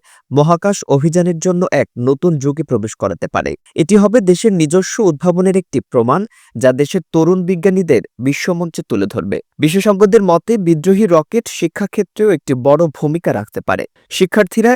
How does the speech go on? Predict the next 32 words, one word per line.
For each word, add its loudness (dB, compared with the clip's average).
এই 4
রকেট 2
ব্যবহার 0
করে 0
নিজেদের 0
তৈরি 0
ক্ষুদ্র -6
স্যাটেলাইট -2
বা 0
কিউবসেট 2
উৎক্ষেপণ -4
করতে -4
পারবে। -6
এর 2
ফলে 4
তারা 2
হাতে 0
কলমে 0
রকেট 0
সায়েন্স -4
ও 2
মহাকাশ 0
প্রযুক্তির -4
জ্ঞান 2
অর্জন -4
করতে -8
পারবে। -6
এছাড়াও 4
রকেটটির 0
মাধ্যমে 0
আবহাওয়া 0
গবেষণা, 0